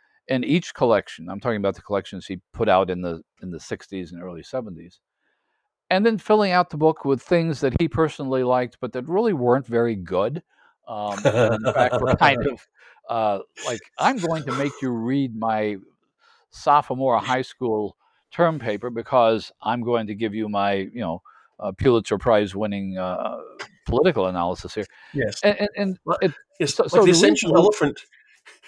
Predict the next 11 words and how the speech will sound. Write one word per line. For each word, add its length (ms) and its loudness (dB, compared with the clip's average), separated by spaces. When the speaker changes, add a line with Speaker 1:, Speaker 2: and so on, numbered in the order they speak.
Speaker 2:
the 60 -4
essential 340 0
Speaker 1:
Well 100 8
Speaker 2:
elephant 300 4
is 120 -4
not, 200 0
not 180 4
all 180 4
made 260 4
up 180 2
of, 320 0